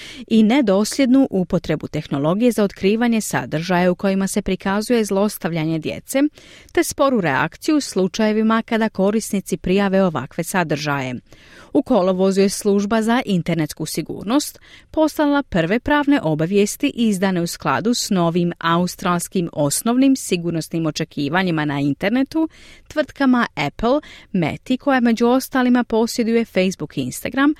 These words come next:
WhatsAppu, Microsoftu i Skypeu. Njihovi su odgovori uključeni u ovo prvo svjetsko izvješće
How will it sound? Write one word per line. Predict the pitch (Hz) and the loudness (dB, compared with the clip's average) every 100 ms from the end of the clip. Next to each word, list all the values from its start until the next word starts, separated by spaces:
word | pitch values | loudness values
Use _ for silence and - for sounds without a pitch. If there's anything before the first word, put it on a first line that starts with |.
| - - - | -8 -16 -2
WhatsAppu, | 175 156 - - - 294 277 160 | -2 -2 -8 -8 -4 0 2 0
Microsoftu | 156 190 180 208 - - | -2 -4 -4 -6 -6 -6
i | 240 | -6
Skypeu. | - 277 240 165 139 - - - - 311 | -2 0 0 -2 -4 -8 -20 -20 -6 0
Njihovi | 302 247 165 | 2 2 0
su | - | 0
odgovori | 135 165 240 294 269 | -2 0 0 2 4
uključeni | 233 - 226 - 185 165 | 2 4 0 2 0 0
u | 156 | 0
ovo | 131 135 202 | -2 -2 -2
prvo | 226 185 175 208 247 | 0 0 0 2 0
svjetsko | - 208 190 - 180 | 0 0 0 0 -2
izvješće | 160 - 120 226 - 320 | -2 -4 -2 -2 0 0